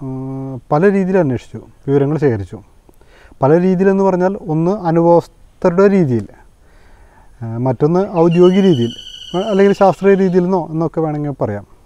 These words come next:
അതുമായി ബന്ധപ്പെട്ട പലരുമായി ഒക്കെ ചർച്ച ചെയ്തു. അപ്പോൾ അനുഭവസ്ഥരുടെ എന്നുള്ള രൂപത്തിൽ കിട്ടിയത് അവർ ആ കറുത്ത പശുവിൻ്റെ പാല് അങ്ങനെയുള്ളത് ഔഷധമൂല്യം എന്ന് പറയുന്നുണ്ട്. നാടൻ പശുവിൻ്റെ പാലിന് ൻ്റെ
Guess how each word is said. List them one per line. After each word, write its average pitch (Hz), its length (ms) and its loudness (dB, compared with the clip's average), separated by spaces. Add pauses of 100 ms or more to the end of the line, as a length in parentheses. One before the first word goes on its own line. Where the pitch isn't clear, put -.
(1300)
അതുമായി 151 300 2
ബന്ധപ്പെട്ട 139 340 -2 (340)
പലരുമായി 135 380 -2
ഒക്കെ 139 200 -6
ചർച്ച 120 180 -6
ചെയ്തു. 107 220 -6 (880)
അപ്പോൾ 175 180 2 (120)
അനുഭവസ്ഥരുടെ 185 840 0 (120)
എന്നുള്ള 214 280 0 (300)
രൂപത്തിൽ 196 360 2
കിട്ടിയത് 202 400 2 (260)
അവർ 180 140 0 (720)
ആ - 20 4 (960)
കറുത്ത 160 380 0
പശുവിൻ്റെ 190 420 0
പാല് 156 220 0 (160)
അങ്ങനെയുള്ളത് 180 500 0 (280)
ഔഷധമൂല്യം 185 640 0
എന്ന് 190 140 0
പറയുന്നുണ്ട്. 135 440 0 (120)
നാടൻ 135 320 0
പശുവിൻ്റെ 139 380 -4
പാലിന് 143 420 -2 (1000)
ൻ്റെ 180 140 4